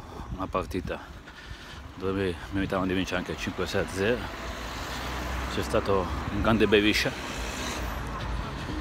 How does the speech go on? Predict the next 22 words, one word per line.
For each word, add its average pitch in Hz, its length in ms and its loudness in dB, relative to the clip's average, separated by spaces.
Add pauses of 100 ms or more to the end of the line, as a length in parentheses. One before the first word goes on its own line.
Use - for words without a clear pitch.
(1600)
però 127 160 6
devo 104 220 6
essere 107 260 2
onesto, 95 640 2 (880)
la 90 80 -6
prima 95 220 0
mezz'ora 98 400 4
io 117 100 4
ho 92 60 4
visto 82 260 -2
una 78 220 -2
Juve 87 280 0
lenta, 92 360 -2
poi 90 200 0
si - 120 -10
tratta - 180 -6
che 80 100 -4
anche 82 200 -4
Dybala 87 320 4
ha 73 60 -2
detto, 73 320 -6
quindi 73 300 -6